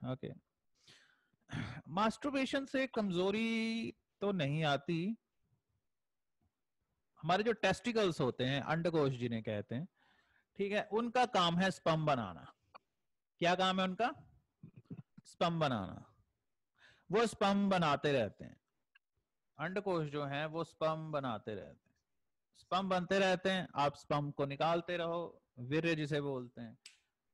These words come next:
<clears throat> अगर आप नहीं निकालोगे तो वो अपने आप निकल जाएंगे, जिसे <clears throat> स्वप्न दोष वगैरह कहा जाता है या नाइटफॉल कहा जाता है, अपने आप भी हो जाता है, खुद भी निकाल सकते हो।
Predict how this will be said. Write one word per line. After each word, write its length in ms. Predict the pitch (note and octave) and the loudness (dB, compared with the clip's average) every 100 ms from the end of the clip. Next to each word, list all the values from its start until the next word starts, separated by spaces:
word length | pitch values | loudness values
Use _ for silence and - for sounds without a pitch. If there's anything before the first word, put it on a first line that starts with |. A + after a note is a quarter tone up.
| _ _ _ _ - | _ _ _ _ -12
<clears throat> 580 | E3 D#3 D3 F#2+ - - - - _ _ _ _ _ - | -8 -6 -6 -8 -14 -20 -20 -20 _ _ _ _ _ -4
अगर 200 | D#3+ F3+ | 0 4
आप 200 | F#3 E3+ | 4 2
नहीं 220 | E3 F3 F#3+ | 2 2 2
निकालोगे 580 | F#3 F3 F3 F#3 F#3 | 2 4 4 2 0
तो 260 | F3 - D3 | -4 -6 -4
वो 80 | C#3 | -2
अपने 220 | B2+ D3 | -2 0
आप 100 | D#3 | 0
निकल 280 | D#3+ D#3+ D#3+ | 0 0 0
जाएंगे, 400 | D#3+ D#3 D3+ F#3 - _ _ _ _ _ _ _ - - | -2 -4 -8 -12 -20 _ _ _ _ _ _ _ -20 -16
जिसे 600 | C3 B2 C3+ C#3 C3+ C3 - _ _ _ _ | -14 -14 -6 -2 -2 -4 -10 _ _ _ _
<clears throat> 540 | D3 D3 A2+ - _ _ | -10 -10 -12 -16 _ _
स्वप्न 320 | - D#3+ E3 | -8 -8 -6
दोष 320 | E3 D#3+ D3+ | -2 -2 -2
वगैरह 280 | D3+ C#3+ C#3+ | -4 -2 -2
कहा 280 | C#3 C3+ C3+ | 0 0 2
जाता 420 | B2+ A#2+ A2+ A2+ | 0 -2 -4 -4
है 120 | A#2 | -6
या 140 | A2+ G#2 _ _ _ _ B2 | -8 -12 _ _ _ _ -6
नाइटफॉल 560 | C#3 C3+ - C#3+ C3+ | -2 -2 -2 0 0
कहा 260 | B2+ B2 A#2 | 0 0 0
जाता 320 | A2+ - A2+ | -2 -4 -6
है, 80 | - | -6
अपने 280 | D#3+ - G#3 | -6 -2 0
आप 100 | F#3+ | 2
भी 140 | G3 | 2
हो 160 | F3 E3+ | 4 4
जाता 300 | D3+ C#3 C#3 | 2 0 -2
है, 120 | C3+ - _ _ - | -2 -8 _ _ -8
खुद 180 | F3+ | -4
भी 100 | G3 | -2
निकाल 340 | G3 F#3+ E3+ D3+ | -2 2 2 0
सकते 320 | D3+ - D3+ | -2 -4 -2
हो। 200 | C#3 | -2